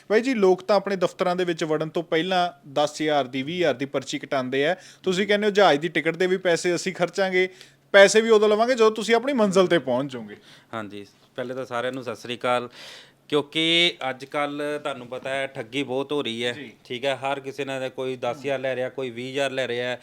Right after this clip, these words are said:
Speaker 2: ਕੋਈ ਲੱਖ ਰੁਪਏ ਲੈ ਰਿਹਾ, ਪਰ ਕੰਮ ਕਿਸੇ ਕੋਲ ਨਹੀਂ ਹੋ ਰਿਹਾ।
Speaker 1: ਬਿਲਕੁਲ।
Speaker 2: ਕਿਉਂਕਿ ਉਹਨਾਂ ਦੀ ਜਿਹੜੀ ਡੇਲੀ ਦੀ ਆਮਦਨ ਹੈ, ਉਹੀ ਹੋ ਰਹੀ ਹੈ।
Speaker 1: ਹੂੰ।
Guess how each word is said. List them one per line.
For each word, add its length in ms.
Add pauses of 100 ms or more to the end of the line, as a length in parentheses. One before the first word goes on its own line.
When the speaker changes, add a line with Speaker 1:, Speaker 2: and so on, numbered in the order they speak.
(180)
Speaker 2:
ਕੋਈ 140
ਲੱਖ 300
ਰੁਪਏ 200
ਲੈ 140
ਰਿਹਾ, 140
ਪਰ 160
ਕੰਮ 320
ਕਿਸੇ 240
ਕੋਲ 140
ਨਹੀਂ 120
ਹੋ 120
ਰਿਹਾ। 180
Speaker 1:
ਬਿਲਕੁਲ। 300 (120)
Speaker 2:
ਕਿਉਂਕਿ 320
ਉਹਨਾਂ 260
ਦੀ 100
ਜਿਹੜੀ 220
ਡੇਲੀ 320
ਦੀ 120
ਆਮਦਨ 400
ਹੈ, 180
ਉਹੀ 260
ਹੋ 140
ਰਹੀ 180
ਹੈ। 100
Speaker 1:
ਹੂੰ। 160